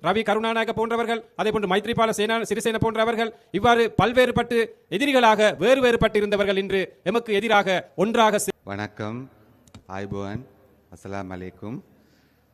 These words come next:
Speaker 2: ඔබ සූදානම් මුණ ගැනීමට ලැබීම ඉතාමත්ම සතුටක්.
Speaker 1: அஹ், வணக்கம், அஹ், ஆய்போவான், அஸ்ஸலாமு அலைக்கும் என்று கூறிக்கொண்டு, உங்கள் அனைவரையும் சந்திக்க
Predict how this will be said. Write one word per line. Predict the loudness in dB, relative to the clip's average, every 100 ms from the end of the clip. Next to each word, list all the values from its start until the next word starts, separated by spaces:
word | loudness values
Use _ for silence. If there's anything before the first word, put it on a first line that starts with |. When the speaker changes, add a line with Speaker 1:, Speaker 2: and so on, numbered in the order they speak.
| _ _ -16
Speaker 2:
ඔබ | -8 -8
සූදානම් | -6 -6 -4 -4 -6
මුණ | -8 -6
ගැනීමට | -6 -4 -6 -6
ලැබීම | -8 -8 -8 -8 -10 -12 -18 -18
ඉතාමත්ම | -6 -4 -4 -8 -10
සතුටක්. | -12 -14 -16 -18 _ _ _ _ _ _ _ _ _ _ _ _ _ _ _ _ _
Speaker 1:
அஹ், | -20 -20
வணக்கம், | -18 -18 -16 -16 -16 -20 _ _ _ _ -20
அஹ், | -18 -14
ஆய்போவான், | -14 -14 -10 -8 -8 -10
அஸ்ஸலாமு | -12 -10 -8 -6
அலைக்கும் | -8 -8 -10
என்று | -10 -12
கூறிக்கொண்டு, | -12 -12 -12 -14 -12 -10 -12 -14 _ _ -12
உங்கள் | -6 -2
அனைவரையும் | 2 2 2 4 2 0
சந்திக்க | -2 -4 -2 -2